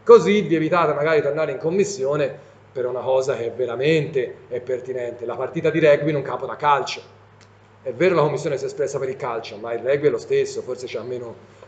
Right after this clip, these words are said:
in Italia c'ha meno spettatori. Allora, un pubblico esercizio che fa pubblicità ed eventi musicali frequenti deve dotarsi dell'articolo sessantotto, sessantanove oppure rientra nella liberalizzazione?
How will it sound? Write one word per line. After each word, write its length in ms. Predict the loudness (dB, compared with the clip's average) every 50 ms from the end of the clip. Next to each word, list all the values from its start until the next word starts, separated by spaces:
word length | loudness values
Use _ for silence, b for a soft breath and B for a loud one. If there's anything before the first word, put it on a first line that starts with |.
| b -18
in 100 | -14 -12
Italia 320 | -6 0 2 4 4 4 4
c'ha 140 | 4 2
meno 200 | 0 0 -2 -2
spettatori. 680 | -2 -2 -2 -2 -2 0 2 6 8 8 8 6 4 0 -6 -10 -16 -20 -20 -20 -20 -20 -20 -20 -20 -20 -20 -20 -20 -20 -20 -20 -20 -20 -20 -20 -20 b b b b b b b b b b b b b b b b -20 -20 -20 -20 -20 -20 -20 -20 -20 -20 -20 -20 -8 2
Allora, 600 | 6 8 10 10 10 8 4 2 0 -4 -8 -14 -18 -16 -6
un 120 | -2 -2 0
pubblico 300 | 2 0 2 4 4 6
esercizio 400 | 8 8 6 6 4 2 2 2
che 60 | 4
fa 100 | 4 4
pubblicità 560 | 2 2 -2 -2 0 4 4 6 4 4 4
ed 100 | 2 2
eventi 380 | 4 6 6 6 6 4 2 2
musicali 420 | 2 2 2 2 4 4 6 6
frequenti 540 | 4 4 4 4 4 4 4 2 0 0 0
deve 180 | 4 6 6 6
dotarsi 380 | 4 4 4 4 4 4 2
dell'articolo 340 | 0 0 0 2 2 2 2
sessantotto, 720 | 0 -2 -4 -6 -6 -4 0 0 0 0 0 -2 -4 -4 -4 -6
sessantanove 1040 | -10 -12 -10 -8 -8 -8 -8 -8 -2 2 4 6 8 10 10 8 8 6 0 -2 2
oppure 380 | 2 2 2 2 6 6 8
rientra 340 | 8 8 8 6 4 4 2
nella 160 | 2 2 2
liberalizzazione? 1200 | 0 0 0 0 0 0 -2 -4 -4 -8 -8 2 6 10 10 10 10 8 6 4 2 -2 -8 -16